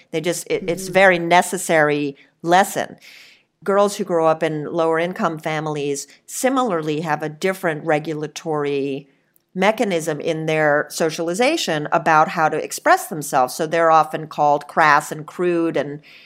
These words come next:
Speaker 1: and all these other words that associate their anger with vulgarity, right? And,
Speaker 2: Mm.
Speaker 1: and so when we are talking about this imposition of this idea that you should stay calm and not show how you feel about this feeling and don't give them the,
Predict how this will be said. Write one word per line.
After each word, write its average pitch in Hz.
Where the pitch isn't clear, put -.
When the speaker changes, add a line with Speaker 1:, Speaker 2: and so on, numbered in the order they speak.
Speaker 1:
and 160
all 175
these 170
other 160
words 156
that 143
associate 151
their 147
anger 160
with 147
vulgarity, 143
right? 151
And, 180
Speaker 2:
Mm. 170
Speaker 1:
and 185
so 185
when 226
we 208
are 175
talking 170
about 156
this 156
imposition 170
of 147
this 151
idea 156
that 147
you 160
should 156
stay 170
calm 190
and 156
not 151
show 180
how 170
you 165
feel 240
about 175
this 165
feeling 165
and 151
don't 190
give 156
them 147
the, 139